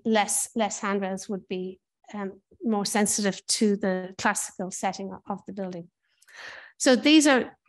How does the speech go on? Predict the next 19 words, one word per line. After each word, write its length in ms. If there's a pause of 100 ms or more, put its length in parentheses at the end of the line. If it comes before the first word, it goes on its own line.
these 180
are 80
things 440
that 120
I 60
think 240
you 60
have 160
to 100
go 140
back 320
and 100
look 160
at, 260 (240)
um, 220
and 180
learn 260
from. 380 (140)
And 420